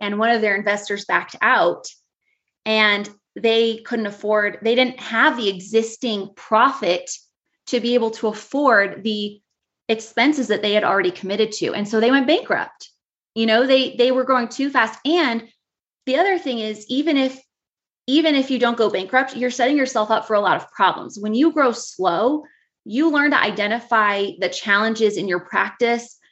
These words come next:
in the logistics, in just things that, that can go wrong, you know, and you learn to navigate those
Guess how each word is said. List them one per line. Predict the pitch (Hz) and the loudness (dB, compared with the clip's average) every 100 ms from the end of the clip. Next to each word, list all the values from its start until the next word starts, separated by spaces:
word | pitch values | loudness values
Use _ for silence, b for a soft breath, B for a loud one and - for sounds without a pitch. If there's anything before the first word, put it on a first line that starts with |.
| _ _ - | _ _ -6
in | 214 202 202 196 - _ _ _ _ - | -4 -2 -4 -6 -10 _ _ _ _ 0
the | 220 | 4
logistics, | 214 170 214 233 - 262 254 254 - - _ _ - | 4 2 0 -2 0 2 2 -2 -18 -20 _ _ -6
in | 220 220 208 202 190 - _ | -2 0 0 -4 -8 -14 _
just | - 262 | -6 -6
things | - 277 294 | 0 0 2
that, | 294 - | 0 0
that | 214 - | -2 -2
can | 233 240 262 | -2 0 4
go | 269 | 4
wrong, | 262 262 262 254 | 6 4 4 2
you | |
know, | 226 | 0
and | 220 226 | -2 -2
you | 240 | -2
learn | 269 294 | -2 0
to | 240 | 0
navigate | 190 220 233 233 - | 2 0 0 -6 -2
those | 202 196 | -4 -4